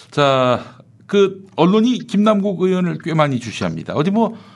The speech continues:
어, 회의장에 들어간, 음, 것 정도인데, 뭐 당연히 그 의원으로서, 어, 그 의원총회 나가는 건 당연한 일인데,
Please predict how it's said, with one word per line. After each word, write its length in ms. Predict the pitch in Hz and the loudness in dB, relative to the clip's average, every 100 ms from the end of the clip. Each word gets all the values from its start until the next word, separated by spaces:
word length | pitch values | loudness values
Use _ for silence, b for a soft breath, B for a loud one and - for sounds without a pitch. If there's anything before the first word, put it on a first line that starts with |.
| B B | B B
어, 720 | 123 139 139 135 139 127 - - - - _ _ _ - | -2 0 0 0 0 -2 -6 -20 -20 -20 _ _ _ -2
회의장에 400 | 226 214 202 202 | 0 2 2 0
들어간, 800 | 190 180 165 160 147 127 113 110 - | 0 0 2 0 0 -2 -2 -4 -6
음, 380 | 110 101 90 - B B _ _ _ _ _ _ - _ _ - | -2 -2 -2 -6 B B _ _ _ _ _ _ -20 _ _ -18
것 260 | - 160 165 | -4 -4 -2
정도인데, 720 | 113 120 113 85 87 87 104 | 0 0 0 -2 -2 -2 -4
뭐 100 | 120 | -4
당연히 380 | 175 190 190 180 | -2 0 0 -2
그 120 | - 160 | 0 -2
의원으로서, 800 | 143 165 170 151 143 135 139 - B B B | 0 2 0 0 -2 -2 -2 -4 B B B
어, 320 | 139 135 131 123 - - - - | -2 0 2 0 -4 -18 -20 -6
그 300 | 139 131 123 | -2 0 0
의원총회 680 | 151 165 131 139 135 127 110 | 2 0 0 -2 0 2 0
나가는 340 | 107 107 113 110 | 0 0 0 -2
건 140 | 127 | -4
당연한 400 | - 104 110 98 | -4 -2 0 -2
일인데, 320 | 87 87 87 | -4 -6 -8